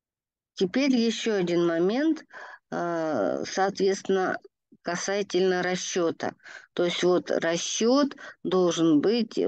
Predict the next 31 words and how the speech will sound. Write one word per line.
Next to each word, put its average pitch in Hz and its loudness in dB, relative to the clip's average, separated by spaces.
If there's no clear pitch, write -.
произведен 170 0
в 165 -2
день 180 2
увольнения, 156 0
особенно 214 -2
если 165 -4
учитывать, 170 -2
что - -10
сейчас, 160 -4
а, 135 2
практически 170 -2
все 170 0
расчеты 165 0
по 170 0
заработной 156 0
плате 254 0
проходят 160 -2
через 175 0
банк. 156 0
А, 139 -2
то - -4
есть - -4
через 180 -2
кассу 170 -2
уже 156 0
достаточно 165 -2
редко, 208 -2
когда 156 -2
выплачиваются 147 -2
денежные 151 0
средства. - -4